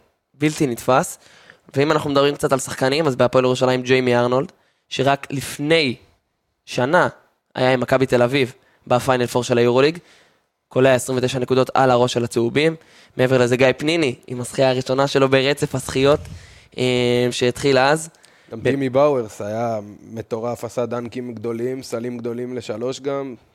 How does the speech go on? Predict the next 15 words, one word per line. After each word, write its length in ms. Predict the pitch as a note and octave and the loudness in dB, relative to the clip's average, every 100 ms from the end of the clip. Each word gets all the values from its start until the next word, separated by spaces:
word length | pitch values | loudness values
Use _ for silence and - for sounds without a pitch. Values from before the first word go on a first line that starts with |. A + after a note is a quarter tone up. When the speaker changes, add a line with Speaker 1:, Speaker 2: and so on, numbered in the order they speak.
| _ _ | _ _
Speaker 1:
ובאמת, 540 | G#2 B2 B2+ C3+ C#3+ | -4 0 2 2 2
Speaker 2:
אה, 40 | C#3+ | 2
Speaker 1:
עוד 100 | C#3 | 0
שמות 380 | C3+ C3 C#3+ - | 0 2 0 0
של, 260 | C3+ B2 | 0 0
אה, 40 | A#2+ | 0
ישראלים 680 | A#2 A#2 - A#2+ A#2+ C#3 | -2 -4 -2 0 2 0
באמת, 400 | A#2+ A#2 C3 A#2+ | 0 0 -2 -2
שכיכבו 1120 | - A#2+ A#2 A#2+ _ _ - _ - C3 C3 | -4 -4 -4 -8 _ _ -20 _ -12 -6 -4
פה 100 | C3+ | 0
בליגה, 540 | C#3+ A#2+ C3 C#3 D3+ D3+ | 2 4 4 4 4 4
שרון 280 | C3 A#2+ C3 | 2 -2 -2
ששון, 440 | B2+ - C3 C3 | -4 -2 0 0
קלעי 340 | B2 A2+ A#2 | 0 0 2
בחסד, 500 | B2 A#2 C3+ B2+ C3+ | 2 0 -2 0 0